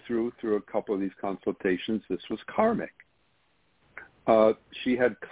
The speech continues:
karma with her mother. Now, it, it registered superficially, but it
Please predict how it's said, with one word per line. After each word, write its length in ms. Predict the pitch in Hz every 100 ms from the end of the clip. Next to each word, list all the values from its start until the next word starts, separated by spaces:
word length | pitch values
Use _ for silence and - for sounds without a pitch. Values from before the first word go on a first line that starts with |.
| -
karma 520 | 190 202 127 107 123
with 220 | 113 104 101
her 140 | 117 110
mother. 460 | 120 139 95 - - _ _ _ _ _ _ _ _ -
Now, 360 | 123 135 131 - _ _
it, 180 | 143 147 - _ _ -
it 160 | 156
registered 720 | 160 208 247 220 - 170 156 123 _ _ _ _ _ _ _
superficially, 800 | 151 135 - 151 - 170 175 202
but 300 | 139 131 123 _ _ _ -
it 120 | 113